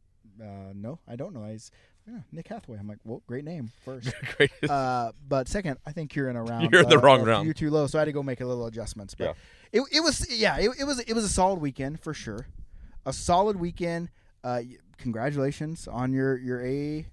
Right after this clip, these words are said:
Speaker 2: Thank
Speaker 1: uh,
Speaker 2: you.
Speaker 1: gold, sorry, gold championship. Uh, shout out, uh, Frank.
Speaker 2: Yeah, played
Speaker 1: uh,
Speaker 2: great.
Speaker 1: for really dragging, basically carrying the whole team,
Speaker 2: Yeah.
Speaker 1: uh, to that.
Speaker 2: His,
Speaker 1: And
Speaker 2: his back was hurting last week. I'm sure it's really hurting
Speaker 1: I
Speaker 2: this,
Speaker 1: mean, the, the
Speaker 2: uh,
Speaker 1: dude was out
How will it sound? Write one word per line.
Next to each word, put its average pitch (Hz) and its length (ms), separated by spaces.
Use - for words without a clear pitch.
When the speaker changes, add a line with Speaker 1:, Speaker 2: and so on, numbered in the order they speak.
Speaker 2:
Thank 104 140
Speaker 1:
uh, - 40
Speaker 2:
you. 87 100
Speaker 1:
gold, 151 360
sorry, 139 280
gold 139 340
championship. 139 680
Uh, 127 180
shout 156 360
out, 165 220
uh, 131 200
Frank. 143 420
Speaker 2:
Yeah, 98 200
played - 180
Speaker 1:
uh, - 20
Speaker 2:
great. 131 180
Speaker 1:
for 123 160
really 135 340
dragging, 127 460
basically 170 480
carrying 151 380
the 143 60
whole 156 120
team, 135 460
Speaker 2:
Yeah. 90 140
Speaker 1:
uh, 90 160
to 202 120
that. 139 100
Speaker 2:
His, 117 120
Speaker 1:
And 113 120
Speaker 2:
his 127 120
back 135 200
was 131 140
hurting 107 220
last 104 220
week. 165 280
I'm 90 160
sure 113 260
it's 85 140
really 98 320
hurting 82 320
Speaker 1:
I - 40
Speaker 2:
this, 190 160
Speaker 1:
mean, 185 180
the, 196 60
the 185 100
Speaker 2:
uh, - 40
Speaker 1:
dude 233 160
was 196 240
out 165 260